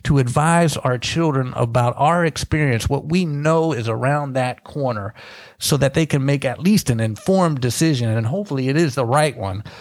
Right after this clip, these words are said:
Um, but at least th-, they're not in a situation that completely caught them by surprise that they weren't ready for. And now they're regretting afterwards. And they just wish somebody would have just told them and prepared them for that. That's our job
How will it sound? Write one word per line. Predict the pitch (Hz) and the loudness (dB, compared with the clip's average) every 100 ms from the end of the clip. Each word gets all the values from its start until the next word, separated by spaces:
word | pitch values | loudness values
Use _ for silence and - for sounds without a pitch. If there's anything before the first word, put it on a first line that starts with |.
| - - | -16 -4
Um, | 120 120 120 | 0 0 2
but | 123 | 0
at | 117 | 2
least | 147 156 - - | 0 0 -4 -8
th-, | 127 - - - | -16 -16 -16 -2
they're | 143 | 0
not | 143 156 135 | 2 2 2
in | 120 | 2
a | |
situation | - 147 127 131 139 - | 2 0 2 2 2 0
that | 117 | -2
completely | 117 107 - 175 190 135 | -2 -4 -4 -4 -2 -2
caught | - 135 - | 0 -2 0
them | 127 113 | -2 2
by | 113 | 0
surprise | 107 120 - 127 127 113 | 0 -2 0 2 2 2
that | 110 117 | -4 -4
they | 113 | -4
weren't | 117 143 135 | -2 -2 0
ready | 120 123 117 | 0 2 0
for. | - 113 | -2 -4
And | 110 | 0
now | 123 135 | 0 0
they're | 113 | -2
regretting | 107 107 120 120 113 | -4 -2 0 0 -2
afterwards. | 120 - 117 113 110 | -6 -6 -8 -8 -10
And | 110 | -12
they | 113 | -12
just | 107 104 | -8 -8
wish | 123 127 120 | -2 2 2
somebody | - - 190 185 123 107 107 110 - - - - | -2 -4 -2 0 2 2 2 -2 -6 -20 -10 -2
would | 123 | 0
have | 113 | 2
just | 117 107 - | 0 0 0
told | - 143 131 | 2 2 2
them | 113 107 104 | 2 0 0
and | 110 - | -2 -2
prepared | 110 - - 147 127 | -4 -2 0 2 2
them | 113 107 | 0 -2
for | - 117 101 | -2 -2 -2
that. | 98 - | -4 0
That's | 170 - - - | 0 -2 -12 -8
our | 139 143 113 | -6 -4 -4
job | 110 104 101 | -4 -4 -6